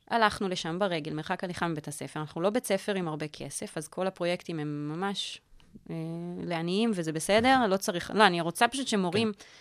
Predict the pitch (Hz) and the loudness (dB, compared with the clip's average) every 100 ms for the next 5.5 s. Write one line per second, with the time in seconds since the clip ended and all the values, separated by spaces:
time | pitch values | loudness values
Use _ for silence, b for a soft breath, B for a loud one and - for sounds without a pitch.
0 | b - 170 190 196 190 196 175 165 156 | b -10 -2 0 2 4 2 2 0 -2
1 | 160 - - 165 180 170 160 165 185 165 | -4 -8 -10 0 0 0 -4 -2 -2 -2
2 | 165 165 - 170 170 - 170 160 185 - | -6 -6 -4 -2 -2 -6 -6 -4 -2 -2
3 | 151 147 151 165 175 160 - - - - | -4 -4 -4 -4 -4 -4 -6 -8 -14 -14
4 | - 151 147 175 170 156 160 147 156 240 | -8 -6 -4 -4 -6 -6 -6 -4 2 4
5 | 196 208 208 160 | 4 0 -4 -6